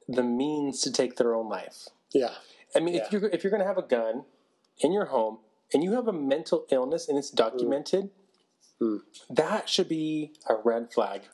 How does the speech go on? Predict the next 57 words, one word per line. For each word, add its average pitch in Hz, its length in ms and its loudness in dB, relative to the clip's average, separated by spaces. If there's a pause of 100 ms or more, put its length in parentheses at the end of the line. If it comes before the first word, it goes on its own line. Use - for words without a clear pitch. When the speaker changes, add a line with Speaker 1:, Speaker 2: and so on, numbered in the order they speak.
(140)
Speaker 2:
Are 233 100 6
we 311 160 0
there 226 480 0
in 180 180 0
some 190 280 2
states, 247 380 -2
by 233 180 4
the 233 80 0
way? 240 180 0
What 226 220 0
is 269 120 -8
California's 240 720 0
laws? 127 320 2
I 151 80 4
Speaker 1:
I 139 40 2
don't - 100 -2
Speaker 2:
mean, 123 160 -2
I 143 60 2
Speaker 1:
know. 214 100 -2
Speaker 2:
think 269 420 0
that 170 480 0 (340)
we 139 260 -2 (140)
don't, 190 460 0
and, 143 400 0 (160)
you 175 140 -2
know, 160 120 2
I 151 120 0
shouldn't - 260 -2
bring 123 180 0
this 117 200 0
up, 131 180 0
but 131 140 2
I, 127 340 -4
I 170 80 4
don't 233 160 0
think 247 140 -2
we 233 160 2
give 160 320 2
it, - 260 -8 (400)
uh, 123 360 4 (120)
gun 143 340 4
ownership 143 580 2
to 131 240 2
Speaker 1:
Mm. 120 60 -2
Speaker 2:
spouses 120 580 0
that 123 140 4
abuse. 233 800 -2
I 160 120 4
might 170 320 -2
be 180 100 0
wrong 147 360 0
about 214 120 0
Speaker 1:
I 214 40 0
think 226 120 0
Speaker 2:
that. 220 80 0
Speaker 1:
you're 160 160 0
right. 127 240 0